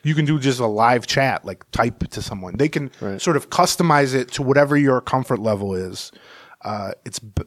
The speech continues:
Speaker 1: it's BetterHelp.
Speaker 2: Yeah.
Speaker 1: Uh, betterhelp dot com slash Gleeman, and you get ten percent off your first month. Uh,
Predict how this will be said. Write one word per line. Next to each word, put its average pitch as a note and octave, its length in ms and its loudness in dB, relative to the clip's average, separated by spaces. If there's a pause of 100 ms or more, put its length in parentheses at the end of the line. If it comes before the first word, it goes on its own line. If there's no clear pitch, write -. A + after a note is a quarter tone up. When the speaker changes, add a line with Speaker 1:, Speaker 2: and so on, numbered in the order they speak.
(100)
Speaker 1:
it's - 280 -4
BetterHelp. C#3+ 1000 2
Speaker 2:
Yeah. G#2 100 -4 (460)
Speaker 1:
Uh, A#2+ 180 2 (100)
betterhelp D#3+ 760 4 (140)
dot C#3 280 4
com A#2 420 2 (120)
slash C#3 460 2
Gleeman, B2+ 560 0
and A#2 140 -2
you G#2+ 60 0
get G#2+ 200 -2
ten C#3 220 -2
percent C3 460 -2
off A2+ 220 -4
your F#2+ 80 -6
first - 340 -8
month. D#3+ 480 0
Uh, G2+ 400 -4